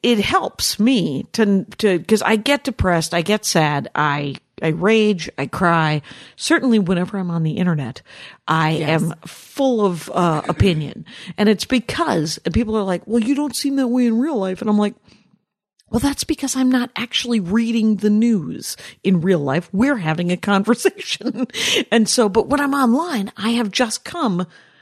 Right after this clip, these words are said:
Speaker 1: from horrible tales of what
Speaker 2: Yeah.
Speaker 1: is happening in the world. So I'm gonna be angry. I'm gonna be upset. So, but my optimism comes in the fact that I love history,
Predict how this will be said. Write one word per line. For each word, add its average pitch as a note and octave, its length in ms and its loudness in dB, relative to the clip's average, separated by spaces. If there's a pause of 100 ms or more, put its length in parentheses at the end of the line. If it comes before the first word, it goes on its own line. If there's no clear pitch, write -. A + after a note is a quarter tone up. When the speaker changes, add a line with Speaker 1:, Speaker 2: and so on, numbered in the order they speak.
(160)
Speaker 1:
from A#3+ 220 4
horrible A3+ 560 2
tales D#3 640 -4 (140)
of F3+ 160 0
what F3 160 4
Speaker 2:
Yeah. E3+ 60 -2
Speaker 1:
is D#3+ 60 -2
happening D#3+ 300 -2
in D#3+ 100 0
the E3 60 0
world. E3+ 320 -4
So F3 300 2 (400)
I'm C4+ 180 2
gonna C#4 140 2
be A#3+ 180 4
angry. B3 480 0
I'm F#3+ 160 4
gonna G3 160 4
be F#3 140 0
upset. - 360 -6 (120)
So, - 260 0 (720)
but F#3+ 360 2
my G3 300 2
optimism A3 640 0
comes F3 280 -2
in F3+ 80 0
the E3+ 60 0
fact - 580 -10
that E3+ 440 0 (960)
I A3 120 2
love B3 180 2
history, - 600 -4